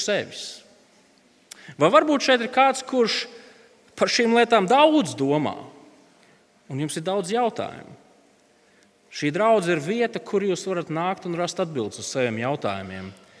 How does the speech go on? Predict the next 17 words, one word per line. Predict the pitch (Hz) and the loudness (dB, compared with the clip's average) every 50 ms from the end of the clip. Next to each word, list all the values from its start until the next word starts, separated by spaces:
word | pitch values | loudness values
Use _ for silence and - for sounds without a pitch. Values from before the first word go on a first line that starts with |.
| - - - - - | -20 -20 -20 -18 -8
Tādēļ | - 139 139 139 147 143 139 131 127 - - - - 139 131 | -2 0 2 4 6 6 6 4 0 -6 -14 -16 -12 -6 -2
droši | 180 226 247 226 185 - - - 156 156 - - - - - - - - - | 0 2 2 2 2 0 0 -2 -4 -4 -6 -12 -20 -20 -20 -20 -20 -10 -4
to | - 135 135 131 | 0 2 2 4
izmantojiet. | 139 127 127 123 107 98 101 - 104 101 95 92 - - - - - - - - _ _ _ - - - - - - - - - - - - - - - - - - - - - _ _ _ - | 2 2 2 0 0 -2 -4 -6 -6 -8 -8 -8 -10 -14 -16 -18 -20 -20 -20 -20 _ _ _ -12 -12 -12 -12 -16 -16 -16 -16 -18 -18 -20 -20 -20 -20 -20 -20 -20 -20 -20 -20 -20 _ _ _ 2
Es | 147 160 | 4 6
beigšu | 160 247 262 254 - - 208 202 | 8 10 8 8 8 6 4 6
runāt, | 254 269 254 226 196 170 - - - - | 6 6 8 8 8 8 6 2 -2 2
noslēgsim | 185 226 247 240 247 208 180 - - - 190 180 170 156 143 139 127 - - - - - - | 4 6 6 6 6 6 6 6 4 4 4 4 4 4 0 -2 -6 -12 -16 -18 -20 -12 -4
ar | - 156 156 175 | 0 2 6 8
nelielu | 208 220 214 208 185 175 180 | 8 8 10 10 10 8 8
lūkšanu, | 220 269 277 233 - - 196 175 180 202 226 226 - - - - - - - - - - - _ _ - | 8 6 4 4 2 4 4 4 4 4 2 0 -2 -8 -18 -20 -20 -20 -20 -20 -20 -20 -20 _ _ -6
un | 156 151 143 - | -6 -4 2 6
tad, | 180 185 185 170 165 | 6 6 6 6 4
um, | 175 160 156 151 147 143 131 123 - - - - - - - - - | 4 4 6 4 2 0 -4 -6 -10 -18 -20 -20 -20 -20 -20 -14 -6
Andrejs | 143 143 151 165 156 135 120 - | -4 -2 0 2 2 2 2 0
nāks | - 143 139 143 - - | -2 -4 -4 -4 -4 -6
priekšā | - 151 156 147 - - 135 120 | -4 -4 -4 -2 -2 -2 -4 -4